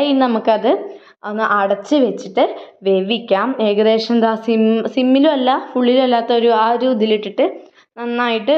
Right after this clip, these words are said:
വേവിച്ചെടുക്കാം. അപ്പോൾ നമുക്കിനി ഇതൊന്ന് തുറന്ന് നോക്കി നോക്കാം എങ്ങനെയുണ്ട്, ആയി വന്നിട്ടുണ്ടോയെന്നൊക്കെ. അപ്പോൾ അതാ നമ്മളെ വട്ടയപ്പം അതാ നന്നായിട്ടായി വന്നിട്ടുണ്ട്. അപ്പോൾ ഇനി നമുക്കിതൊരു പ്ലേറ്റിലോട്ട് മാറ്റാം. അപ്പോൾ ആ വട്ടയപ്പം നമ്മൾ പ്ലേറ്റിലേക്ക്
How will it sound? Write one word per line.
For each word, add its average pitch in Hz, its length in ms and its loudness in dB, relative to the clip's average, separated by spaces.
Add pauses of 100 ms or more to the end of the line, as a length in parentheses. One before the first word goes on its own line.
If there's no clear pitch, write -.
(100)
വേവിച്ചെടുക്കാം. 190 760 -2 (1200)
അപ്പോൾ 262 200 -4
നമുക്കിനി 302 340 2
ഇതൊന്ന് 294 300 4
തുറന്ന് 240 380 2
നോക്കി 220 260 -2 (320)
നോക്കാം 196 400 -2
എങ്ങനെയുണ്ട്, 202 440 0 (120)
ആയി 185 240 0
വന്നിട്ടുണ്ടോയെന്നൊക്കെ. 185 920 -2 (500)
അപ്പോൾ 240 180 -2
അതാ 262 220 0
നമ്മളെ 240 280 2
വട്ടയപ്പം 214 500 -2
അതാ 220 200 0
നന്നായിട്ടായി 208 880 0
വന്നിട്ടുണ്ട്. 196 680 0 (680)
അപ്പോൾ 247 140 -8
ഇനി 277 100 0
നമുക്കിതൊരു 247 400 2
പ്ലേറ്റിലോട്ട് 196 640 0
മാറ്റാം. 202 380 -4 (920)
അപ്പോൾ 320 160 0 (100)
ആ 320 120 2
വട്ടയപ്പം 233 560 0
നമ്മൾ 226 180 2 (140)
പ്ലേറ്റിലേക്ക് 202 520 2